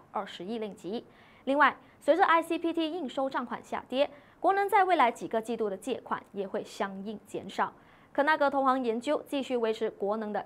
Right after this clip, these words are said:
净利预测和十令吉的目标价，单评级则从原先的跟随大势提高至超越大势。我们来看看下一个股项，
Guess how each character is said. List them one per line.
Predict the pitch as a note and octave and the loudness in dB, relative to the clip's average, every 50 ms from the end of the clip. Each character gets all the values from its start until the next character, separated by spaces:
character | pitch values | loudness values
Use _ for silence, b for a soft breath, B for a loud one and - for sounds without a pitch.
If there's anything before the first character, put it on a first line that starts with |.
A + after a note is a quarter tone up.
| - | -8
净 | - - D4 C4 B3 | -10 -8 -6 -4 -4
利 | B3+ A#3+ | -4 -4
预 | B3 A#3+ | -6 -8
测 | A3+ - C#4+ C#4 - B B B | -2 0 2 2 2 B B B
和 | B - A3+ | B -4 -4
十 | B3+ - - - A3+ | -4 -2 -2 0 0
令 | D4 F4 D4+ | 0 0 -2
吉 | C4+ A#3+ | -2 -2
的 | G#3 G3+ | -2 -4
目 | - A3 A3+ | -4 -6 -8
标 | - - G#3+ G#3 G#3+ | -6 -6 -6 -6 -2
价， | - C4+ B3 - B B B B B B | 2 2 2 2 B B B B B B
单 | - F4 F#4 | 2 2 2
评 | F4 E4+ D4+ D4 | 2 0 -2 -2
级 | D4 C#4+ C#4+ | -2 -2 -2
则 | C#4 - B3 A#3+ | -2 -2 -4 -4
从 | A3+ A3+ G#3+ A3+ | -4 -6 -8 -6
原 | G#3 G3+ F3+ G3 | -4 -4 -4 -6
先 | G#3+ - - A3+ | -6 -4 -4 -4
的 | G#3+ G3+ - - | -4 -6 -6 -2
跟 | C#4+ D4+ D#4+ | -2 -2 -2
随 | D#4 - F3+ F3+ | -2 -4 -4 -2
大 | B3 G#3+ G3+ | -2 -2 -4
势 | G3+ - - G#3 - - | -4 -6 -8 -8 -10 -10
提 | - - G3+ G3+ | -12 -12 -12 -8
高 | G3+ - G#3+ G#3+ G#3+ | -4 -4 -4 -4 -4
至 | G#3+ - A3 - - - | -4 -6 -8 -8 -10 -14
超 | - - B3+ A#3 A3+ A3+ | -6 -2 0 0 0 0
越 | A3+ A#3 G3 | -2 -6 -8
大 | - - F#3 - - | -8 -8 -10 -12 -12
势。 | - - - - - _ _ _ _ _ _ _ _ _ _ _ _ _ _ _ _ _ _ _ B B B B B B | -16 -16 -16 -16 -18 _ _ _ _ _ _ _ _ _ _ _ _ _ _ _ _ _ _ _ B B B B B B
我 | B - | B -2
们 | C#4 E4+ | 0 2
来 | F4 E4+ | 0 0
看 | E4+ E4 | 0 -2
看 | D#4+ E4+ D#4 | -6 -6 -4
下 | D4 D#4+ C#4+ | 0 0 0
一 | C4 | 2
个 | B3 A#3+ | 0 -2
股 | A3+ G3+ E3+ | -4 -6 -8
项， | - - A#3 A3+ | -6 -4 -4 -6